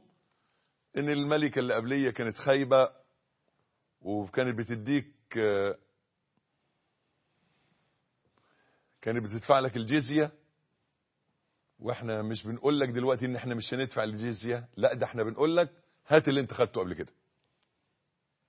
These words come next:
فلما وصل الكتاب الى هارون الرشيد غضب حتى خاف كل من حوله وخرجوا، وأتى بورقة وق-،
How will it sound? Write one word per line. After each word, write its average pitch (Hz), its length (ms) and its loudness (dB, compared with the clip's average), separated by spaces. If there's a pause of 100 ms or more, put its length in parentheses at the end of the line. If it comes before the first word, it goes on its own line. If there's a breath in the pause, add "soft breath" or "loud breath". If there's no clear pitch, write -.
(720)
فلما 95 420 -4
وصل 110 360 -2
الكتاب 101 480 2 (160)
الى 90 400 2 (1500)
هارون 110 300 -2
الرشيد 135 540 -2 (480)
غضب 113 360 0 (280)
حتى 120 400 0
خاف 143 320 4
كل 120 420 -2
من 107 180 -4
حوله 143 340 0
وخرجوا، 120 680 2 (2000)
وأتى 107 320 -2
بورقة 107 420 -2
وق-، - 340 -4